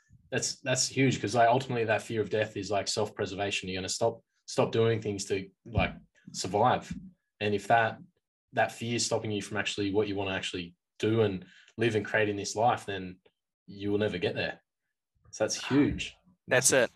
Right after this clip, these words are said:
Speaker 1: Yeah.
Speaker 2: Yeah, those that accept death can, are free to fully live.
Speaker 1: Mm.
Speaker 2: And until you can do that, i-, if you, if you see death as a bad thing,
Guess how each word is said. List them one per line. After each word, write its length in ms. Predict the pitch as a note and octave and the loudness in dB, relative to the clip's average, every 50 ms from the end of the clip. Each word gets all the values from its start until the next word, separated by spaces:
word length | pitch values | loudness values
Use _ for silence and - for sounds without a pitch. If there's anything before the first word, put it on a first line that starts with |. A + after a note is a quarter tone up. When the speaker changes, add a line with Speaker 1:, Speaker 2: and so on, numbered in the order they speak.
| _ _ _ - - - - - | _ _ _ -20 -18 -16 -10 -6
Speaker 1:
Yeah. 100 | A#2 A2+ B2 | -2 2 6
Speaker 2:
Yeah, 140 | D#3 D#3+ D3 | 8 8 8
those 280 | C3+ D#3 E3 F#3 F#3+ | 8 6 4 4 4
that 120 | F#3 G3+ F#3+ | 4 2 2
accept 440 | F#3 - - - F3 E3+ - C3 A#2+ | 4 4 4 4 4 4 2 0 0
death 480 | C3 C#3 F3 A3 A3 - - - - - _ _ _ _ _ _ _ _ _ _ _ _ | 2 4 4 4 2 -2 -6 -14 -16 -20 _ _ _ _ _ _ _ _ _ _ _ _
can, 460 | - - D#3 D3+ D3 C#3 C#3 C3+ C3 - - | 0 4 4 4 4 2 -4 -10 -8 -4 -2
are 60 | C#3 | -2
free 200 | - - D3+ C#3+ | -2 2 2 2
to 80 | C3 B2+ | 2 0
fully 240 | - - B2+ B2 A#2+ | -2 -4 -2 0 2
live. 360 | A2+ A2+ G#2 G#2 G#2 - - - - - - - - - - | 2 2 2 0 -4 -8 -14 -18 -20 -20 -20 -20 -20 -16 -10
Speaker 1:
Mm. 220 | A2+ A2+ G#2+ F2+ - - _ _ _ _ _ - - - _ - - - | -6 -6 -6 -6 -8 -12 _ _ _ _ _ -20 -20 -20 _ -20 -14 -4
Speaker 2:
And 180 | - D3+ C#3+ | 0 2 2
until 360 | D3 D3 C#3 - E3 E3+ E3+ | 2 2 2 0 0 0 -2
you 160 | F3 E3+ E3+ D#3+ | -2 -4 -6 -6
can 220 | - D#3 C#3 B2+ | -6 -6 -6 -4
do 200 | - C#3 C#3 D3 | -4 -4 0 2
that, 280 | D#3+ F#3 G#3+ C4+ C4+ - - | 4 4 4 4 2 0 -4
i-, 380 | - - - - - D3+ D3 - | -8 -10 -10 -4 0 0 0 2
if 220 | E3 E3 D3 - - | 0 -2 -2 -2 -6
you, 300 | F#3 G#3 G#3+ G#3 G3 F3+ - | -10 -8 -8 -8 -8 -6 -4
if 240 | - D3+ - - F3 | -4 -4 -4 -6 -8
you 320 | F#3 G3+ G3+ G#3 G#3 F#3 | -8 -8 -8 -8 -8 -6
see 920 | - - - - - - - - - - - - - - G3+ A3+ G#3 F3+ | -2 2 4 6 8 8 8 8 8 6 6 6 8 8 6 6 4 2
death 340 | D3+ B2+ - D#3+ F3 D#3+ - | 2 2 4 6 6 6 4
as 120 | D#3 C3 B2 | 2 0 -2
a 60 | A2 | 0
bad 360 | G2 C3 C#3 C#3 C3+ - _ | 4 6 6 6 6 4 _
thing, 340 | - A#2+ B2 D#3+ G3+ B3 B3 | 0 0 0 0 0 -4 -12